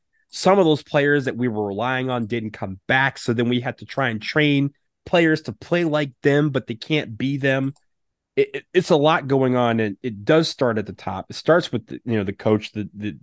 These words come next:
G M, and all that, and just how this has been brewing. But also, it's, it's, it, this is as close to twenty seventeen for the men as the women are, have ever gotten,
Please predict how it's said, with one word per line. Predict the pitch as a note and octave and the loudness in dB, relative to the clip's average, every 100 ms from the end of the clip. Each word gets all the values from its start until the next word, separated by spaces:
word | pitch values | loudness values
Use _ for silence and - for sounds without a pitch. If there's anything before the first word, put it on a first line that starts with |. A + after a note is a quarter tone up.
| A#2 | -14
G | - G#2+ | -6 -2
M, | G#2+ | 0
and | G#2 | 2
all | A2+ A#2+ | 2 2
that, | A2+ | 2
and | A2 | -2
just | G#2+ G#2+ | -6 -8
how | C3 B2+ C3+ C#3 _ _ _ _ | -2 2 2 0 _ _ _ _
this | A2+ C3+ - | 0 0 0
has | B2 | -4
been | G#2 B2 A2+ A2 G#2+ _ _ _ _ | 0 0 0 -2 -4 _ _ _ _
brewing. | A2 A2 E3 D3 B2 | -8 0 4 4 0
But | B2 - | -4 -4
also, | C#3 G3+ - D3+ C#3 D3 | -2 -2 0 -2 -2 -2
it's, | C#3 - - - | -6 -8 -14 -8
it's, | C#3+ - - - _ _ _ _ _ _ _ - | -8 -8 -12 -14 _ _ _ _ _ _ _ -14
it, | C#3+ _ B2 - - | -14 _ -20 -18 -2
this | D3+ G#3+ | 2 2
is | A3+ | 2
as | G#3 - | 0 -2
close | - E3+ F3+ F#3 | -2 2 4 2
to | - - E3+ C#3 B2 A#2+ _ _ _ _ _ _ _ _ _ _ - | -6 0 4 4 4 0 _ _ _ _ _ _ _ _ _ _ -10
twenty | - E3+ E3 | 0 2 4
seventeen | E3 C#3 C3+ - C3+ C#3 C3+ | 2 2 0 -2 -2 -2 -2
for | C3 | -4
the | A2 | -2
men | A2 A#2+ B2 | -2 -2 -4
as | B2 G#2 | -6 -6
the | |
women | G2+ A2+ A2 G#2 | -2 0 0 -2
are, | - _ _ _ _ _ _ | -8 _ _ _ _ _ _
have | A2+ A2 | -4 -2
ever | A2 G2+ | -2 -4
gotten, | F#2+ - - | -6 -8 -12